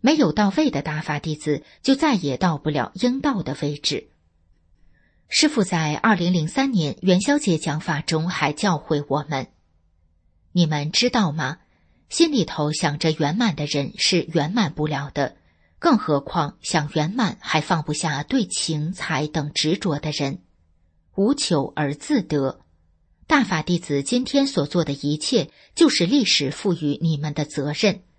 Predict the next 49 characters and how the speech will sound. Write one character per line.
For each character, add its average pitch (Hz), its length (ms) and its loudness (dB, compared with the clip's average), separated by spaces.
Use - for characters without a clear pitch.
你 226 140 4
就 240 240 4
堂 165 300 0
堂 165 260 -2
正 226 240 2
正 285 220 2
地 151 160 -2
去 - 160 -4
做 160 200 0
好 - 360 -4
你 160 160 0
应 160 200 0
该 175 200 0
做 202 260 0
的， 143 240 -4
什 151 240 2
么 240 300 0
都 156 120 -2
在 143 200 -4
其 - 280 -6
中。 180 340 2
你 294 140 0
只 208 120 2
要 220 160 4
想 151 300 -2
着 156 180 0
你 151 200 -2
要 170 180 2
圆 147 260 -2
满， 226 300 -2
你 165 140 0
就 143 340 -2
圆 147 300 -2
满 180 260 0
不 151 100 -2
了。” 135 360 -4
修 302 220 2
炼 226 260 2
是 - 160 2
极 180 240 0
其 185 220 -4
严 139 200 -6
肃 151 260 -4
的， - 280 -4
没 160 180 0
有 170 160 0
侥 143 260 -6
幸 147 280 -4
的。 135 240 -2